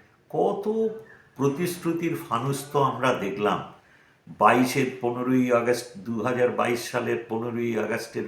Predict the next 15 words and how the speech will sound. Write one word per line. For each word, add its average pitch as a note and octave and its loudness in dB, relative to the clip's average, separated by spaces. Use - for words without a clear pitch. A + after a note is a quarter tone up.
ভেতরে A2+ -2
প্রতিটি D3+ 0
ভারতবাসীর B2+ 2
মাথায় A2 6
পাকা A2 2
ছাদ, G#2+ 4
ঘরে G2+ 4
নলের F#2+ 2
জল, G2+ 4
সৌভাগ্যের C3 2
বিদ্যুৎ, G#2 2
শৌচালয় A#2+ 8
আর G2 2
উজ্জ্বলার A2 4
গ্যাস, - -8